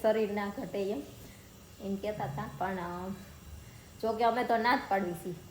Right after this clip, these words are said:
પણ એમને શોખ છે એટલે બે દિવસ ટ્રાય કરે. જો જયદીપ જાય છે ઓફિસે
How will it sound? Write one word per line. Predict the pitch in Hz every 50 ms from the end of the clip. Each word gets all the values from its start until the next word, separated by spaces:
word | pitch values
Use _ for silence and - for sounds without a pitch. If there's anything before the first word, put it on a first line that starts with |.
| - -
પણ | - - 185
એમને | 196 214 214 208
શોખ | 202 208 254 233 220 - - -
છે |
એટલે | 190 175 170 180
બે | 180 196 202 208
દિવસ | 185 185 185 185 196 190 - - - - - -
ટ્રાય | - 185 185 185
કરે. | 180 - 214 214 226 233 - - - - - - - - - - - - - - - - - - - - 180 175
જો | 180 185 175 175 175
જયદીપ | 170 - 175 175 170 190 190 185 - -
જાય | 175 165 170
છે | 175 - - 202 208 220 - - - - 156 160
ઓફિસે | 165 - - 226 226 - 196